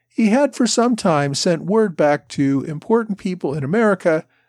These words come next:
that Deane and Beaumarchais were ripping off America by selling war supplies that the French government had secretly offered to provide free of charge.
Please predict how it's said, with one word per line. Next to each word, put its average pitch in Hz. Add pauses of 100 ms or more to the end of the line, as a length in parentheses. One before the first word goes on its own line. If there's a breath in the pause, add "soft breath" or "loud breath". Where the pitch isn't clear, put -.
(220)
that 262
Deane 214
and 196
Beaumarchais 175
were 147
ripping 147
off 240
America 175 (320)
by 233
selling 175
war 165
supplies 135
that 143
the 151
French 180
government 127
had 170
secretly 208
offered 143
to 147
provide 123 (100)
free 123
of 117
charge. 170